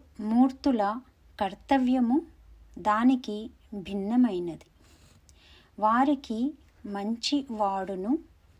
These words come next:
చెడ్డవాడును ఒకటే. వారు దుర్మార్గులను కనికరించి వారిని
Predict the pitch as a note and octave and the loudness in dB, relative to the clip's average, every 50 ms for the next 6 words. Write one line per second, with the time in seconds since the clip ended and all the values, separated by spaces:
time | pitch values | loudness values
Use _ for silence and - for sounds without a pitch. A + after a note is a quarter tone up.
0 | _ - A3+ G3 F#3 F3+ _ - C#4 D4 C#4 B3 A3 G3 F3+ E3+ F#3 F3 F3+ G3 | _ -2 -2 -2 -2 -4 _ 0 0 2 2 2 0 -2 -4 -8 -8 -8 -4 -4
1 | B3+ D#4+ - - _ _ _ _ G#3 G#3 G#3 - A3 - - G#3 - - _ - | -4 -4 -4 -10 _ _ _ _ -6 -6 -4 -4 -6 -6 -6 -8 -8 -10 _ -20
2 | _ _ _ _ _ _ _ _ _ _ _ _ _ _ - - _ _ _ _ | _ _ _ _ _ _ _ _ _ _ _ _ _ _ -20 -20 _ _ _ _
3 | - _ _ G#3 G3+ G#3+ A3+ B3 C4+ C4+ C4+ A#3 A3+ A3+ A#3+ B3+ - _ _ _ | -20 _ _ 0 2 2 4 4 4 2 2 0 0 -2 -6 -8 -12 _ _ _
4 | _ - G#3+ G3+ G#3 G3+ G3+ G3 A3+ A#3 B3 B3+ C4 B3 B3 B3 - A#3 A#3 A3+ | _ -10 -6 -6 -6 -6 -4 -4 -2 0 2 2 2 0 -2 -2 -2 -4 -2 0
5 | A3+ A#3+ C#4 E4 E4+ - _ _ _ _ _ _ _ _ _ _ _ _ _ _ | 0 0 0 0 -2 -4 _ _ _ _ _ _ _ _ _ _ _ _ _ _
6 | _ _ _ _ _ - - G#3 A3+ B3 B3 - C#4 B3+ B3 G#3+ G3+ G3+ G3+ - | _ _ _ _ _ -4 -2 0 0 -2 0 0 2 2 2 0 -2 -6 -8 -6
7 | - B3+ D4 F4 - - _ _ _ _ _ _ _ - F#3+ G3 G3 G3 G#3+ A#3+ | -2 -2 -2 -2 -2 -8 _ _ _ _ _ _ _ -12 -6 -4 -2 0 0 0
8 | B3 C4 A#3+ G#3 G3 G3 G3+ G3+ - | 2 0 0 0 -2 -6 -8 -10 -12